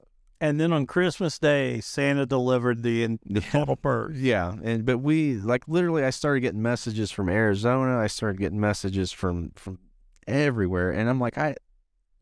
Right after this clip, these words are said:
Speaker 2: nobody even knows what this, like, I've not even said what we're paying, nothing yet." So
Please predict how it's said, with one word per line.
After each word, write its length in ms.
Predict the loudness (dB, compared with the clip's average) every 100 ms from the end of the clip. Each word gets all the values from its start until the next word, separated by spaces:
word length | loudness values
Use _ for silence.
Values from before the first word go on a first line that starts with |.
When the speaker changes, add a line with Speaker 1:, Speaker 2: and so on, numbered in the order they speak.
| _ -6
Speaker 2:
nobody 400 | -2 0 0 2
even 260 | 0 0
knows 320 | 0 0 0
what 160 | -2 -4
this, 300 | -2 -4 -4
like, 220 | -2 -2 -2 -6
I've 140 | 0
not 120 | 2
even 160 | 0 -2
said 220 | -2 -2
what 140 | 0
we're 100 | -2
paying, 500 | 0 0 0 -2 -2
nothing 400 | 0 0 0 -4
yet." 280 | -2 -2 -4
So 440 | -4 0 0 0